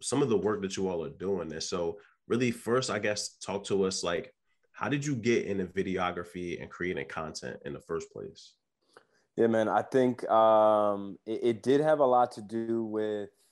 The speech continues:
Speaker 2: I think, just taking brave steps, stepping outside of my comfort zone, um, and, and, and partnering. You know, at the time, before even doing video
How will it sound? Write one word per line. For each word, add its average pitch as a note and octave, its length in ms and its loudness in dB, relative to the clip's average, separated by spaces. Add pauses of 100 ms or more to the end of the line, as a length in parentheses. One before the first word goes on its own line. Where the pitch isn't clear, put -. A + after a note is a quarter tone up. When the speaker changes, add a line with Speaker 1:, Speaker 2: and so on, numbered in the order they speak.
(180)
Speaker 2:
I G2+ 60 -4
think, B2+ 180 2
just A#2 140 -4
taking G#2+ 340 -2
brave G2 300 -2
steps, G2 420 -2
stepping G2 300 -8
outside F#2 420 -2
of F#2+ 60 -6
my F2+ 100 -6
comfort F#2 460 -12
zone, F#2+ 420 -8 (220)
um, F2+ 640 -10 (600)
and, F#2 680 -6
and, F#2 400 -10
and G#2+ 180 -6
partnering. G2 540 -2
You G2 80 -10
know, G#2+ 100 -2
at A2 140 0
the G#2 60 -10
time, A#2+ 520 0
before B2 440 0
even G#2+ 280 -4
doing G#2 320 -6
video G2+ 640 -2